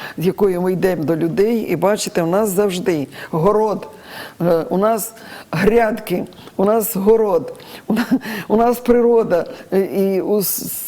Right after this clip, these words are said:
сумісності із городом. Бо ми ж беремо ліки, те, що в природі, і те, що у городі.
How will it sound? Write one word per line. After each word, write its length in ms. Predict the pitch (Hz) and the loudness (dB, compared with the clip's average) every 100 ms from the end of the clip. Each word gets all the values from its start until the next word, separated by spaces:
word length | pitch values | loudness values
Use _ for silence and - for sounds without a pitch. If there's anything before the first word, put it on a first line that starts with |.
| - | 0
сумісності 680 | 233 254 226 220 196 214 | 2 2 0 -2 -2 -2
із 340 | 202 170 190 151 | -2 0 -2 0
городом. 540 | 196 190 180 143 139 - - - - | 0 2 0 -2 -6 -8 -16 -16 -6
Бо 140 | 135 208 | 0 2
ми 160 | 220 | 2
ж 120 | 220 175 | 0 0
беремо 400 | 190 196 185 147 | 0 0 0 -2
ліки, 480 | 180 208 - 175 156 - - - - 151 | -2 -2 0 -2 -2 -12 -16 -14 -6 0
те, 180 | 208 190 | 0 0
що 200 | - 185 | -2 -2
в 40 | |
природі, 460 | 175 175 196 240 220 | 0 0 2 0 -2
і 180 | - | -4
те, 200 | - 175 | -4 -2
що 200 | 175 - | -2 -2
у 120 | 160 175 | -2 0
городі. 560 | 180 185 160 131 135 | 0 0 0 -2 -8